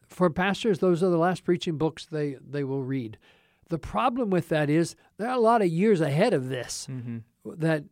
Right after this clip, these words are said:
Speaker 1: that they need to improve. And so even one book a year to say, "Let's, let's back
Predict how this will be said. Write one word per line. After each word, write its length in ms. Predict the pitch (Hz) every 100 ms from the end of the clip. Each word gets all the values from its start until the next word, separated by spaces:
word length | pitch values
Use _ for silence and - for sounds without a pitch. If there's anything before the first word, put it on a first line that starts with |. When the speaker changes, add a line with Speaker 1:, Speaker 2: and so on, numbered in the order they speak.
| -
Speaker 1:
that 420 | 151 160 151 - _ _ _ _
they 220 | 156 175
need 180 | 214 180
to 160 | 165 160
improve. 560 | 131 202 247 131 110 - _ _ _ _ -
And 140 | 151
so 380 | - 196 185 196 -
even 440 | 208 262 254 190
one 500 | 175 170 147 220 226 180
book 340 | 143 202 202
a 60 | 180
year 520 | 139 147 214 127 117
to 180 | - 160
say, 240 | - 165
"Let's, 400 | 147 165 208 - -
let's 280 | 175 196
back 540 | 165 143 165 175 220